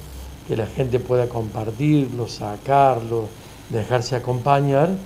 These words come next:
aunque muchas veces por la vergüenza, el pudor o distintas otras razones, a veces la gente se encierra con su dolor,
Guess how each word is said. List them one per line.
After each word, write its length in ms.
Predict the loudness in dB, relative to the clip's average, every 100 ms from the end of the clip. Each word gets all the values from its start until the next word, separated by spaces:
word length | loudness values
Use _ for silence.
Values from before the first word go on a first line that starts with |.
| -14 -18 -20 -10 -6
aunque 220 | -2 -2
muchas 320 | -2 -2 0
veces 420 | 4 4 4 -2
por 200 | -4 -6
la 100 | -6
vergüenza, 800 | -4 -4 0 2 2 0 -2 -4
el 60 | -6
pudor 920 | -6 -6 -2 0 2 2 2 0 -4 -8 -20 -20 -16 -6
o 100 | -2
distintas 420 | -2 -2 2 2
otras 240 | 2 0
razones, 680 | 2 0 0 -6 -2 -2 -4 -8 -12 -12 -6
a 40 |
veces 200 | -2 0
la 80 | 0
gente 240 | -2 -2
se 160 | -4 -4
encierra 560 | -6 -2 8 8 8 0
con 200 | -2 -6
su 200 | -6 0
dolor, 560 | 2 4 4 2 0